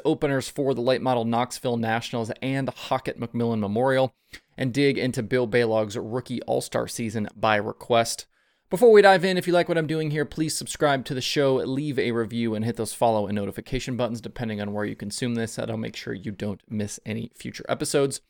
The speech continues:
Make sure to follow at Dirt Tracker on Twitter, Instagram, Facebook, and TikTok. And don't forget, dirt tracker dot com has a bunch more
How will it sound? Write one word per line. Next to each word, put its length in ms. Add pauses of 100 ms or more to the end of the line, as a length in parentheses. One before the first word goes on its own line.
(320)
Make 160
sure 140
to 80
follow 400
at 380
Dirt 180
Tracker 460
on 140
Twitter, 360
Instagram, 640
Facebook, 420
and 220
TikTok. 480 (400)
And 60
don't 100
forget, 240
dirt 160
tracker 320
dot 180
com 300
has 160
a 60
bunch 280
more 220